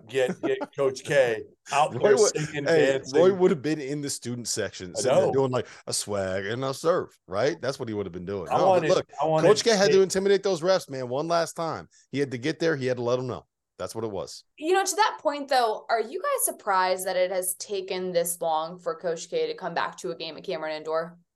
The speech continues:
Speaker 1: I had heard it wasn't gonna happen all year. That was kind of the word you were getting, was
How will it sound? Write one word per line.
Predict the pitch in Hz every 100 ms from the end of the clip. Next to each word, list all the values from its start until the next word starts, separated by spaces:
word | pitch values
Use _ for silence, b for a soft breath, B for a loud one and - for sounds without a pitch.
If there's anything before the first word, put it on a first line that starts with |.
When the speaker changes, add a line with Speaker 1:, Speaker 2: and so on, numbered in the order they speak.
| _ _ _ _ -
Speaker 1:
I | 143
had | 135
heard | 120 127 160 139
it | 117
wasn't | 113 101 101
gonna | 98 87
happen | 92 85 92
all | 78 80
year. | 76 55 - _ _ _
That | 131 135
was | 127 123
kind | - 117 107
of | 101
the | 98
word | 107 131 131 123
you | 117
were | 110
getting, | 87 101 98 95
was | 95 90 90